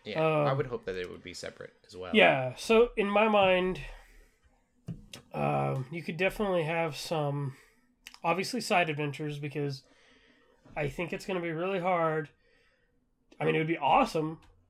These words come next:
Speaker 2: I would geek out about it, but it'd be interesting to maybe have a reference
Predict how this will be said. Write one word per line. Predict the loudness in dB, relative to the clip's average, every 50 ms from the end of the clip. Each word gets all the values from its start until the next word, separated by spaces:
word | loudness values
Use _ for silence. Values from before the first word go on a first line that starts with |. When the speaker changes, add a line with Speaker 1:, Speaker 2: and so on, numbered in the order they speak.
| _ _
Speaker 2:
I | 4 6 6 6
would | 6 4 0 -4
geek | -6 -6 -4 0
out | 0 0 0
about | 0 -2 -2 -2
it, | -4 -6
but | -6 -4
it'd | -4 -4 -4
be | -6 -6 -4 -4 -4
interesting | -4 -4 -6 -10 -10 -8 -6 -4 -4 -4 -6 -6
to | -4 -4 -2 0 0 0 0 0 0 0
maybe | 0 0 0 0 0 -2 -2
have | -2 0 2 2 2 2 2 0 -2 -4 -6 -8 -12 -20 _ _ _ _ _ _ _ _ _ _ _ _ _ _ _ _ _ -4
a | -2
reference | 0 2 2 0 0 -2 -4 -4 -4 -4 -6 -10 -14